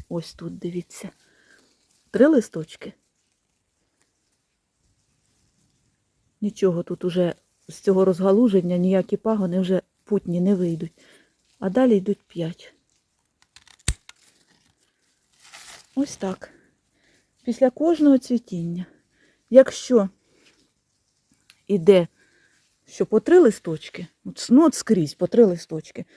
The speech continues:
то вже там обрізаєте просто оцю китицю всю. Отак. Тут. Але це рідко, які сорти бувають з такими листочками. Ось також, дивіться.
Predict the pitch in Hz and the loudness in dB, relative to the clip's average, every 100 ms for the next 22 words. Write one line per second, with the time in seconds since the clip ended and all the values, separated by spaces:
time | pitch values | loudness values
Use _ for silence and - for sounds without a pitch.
0 | _ _ - 359 196 196 196 190 165 185 | _ _ -4 -2 0 0 2 0 0 0
1 | 202 196 165 151 - 165 - - 170 - | 2 2 0 -4 -8 -8 -8 -10 -10 -10
2 | 170 160 - 160 - 170 - - - - | -8 -10 -10 -16 -18 -18 -14 -16 -16 -20
3 | _ _ _ _ _ _ _ 160 - 156 | _ _ _ _ _ _ _ -16 -14 -16
4 | - - _ _ _ _ _ _ _ _ | -18 -20 _ _ _ _ _ _ _ _
5 | _ _ - - - _ - - _ - | _ _ -16 -16 -20 _ -20 -20 _ -20
6 | - 170 - - - - _ _ _ _ | -12 -12 -12 -20 -20 -20 _ _ _ _
7 | _ _ _ _ _ _ _ - _ _ | _ _ _ _ _ _ _ -20 _ _
8 | _ _ _ _ _ 175 226 233 196 165 | _ _ _ _ _ 2 4 6 4 2
9 | - 160 156 165 - 175 - 165 165 165 | -4 -8 -10 -10 -10 -10 -8 -8 -4 -2
10 | 160 170 - 170 175 165 170 165 - 165 | -4 -4 -10 -10 -6 -4 -4 -8 -12 -14
11 | - 180 175 - 269 - 208 196 190 185 | -12 -12 -8 -4 -4 -4 -8 -8 -12 -10
12 | 185 180 - - | -10 -10 -16 -20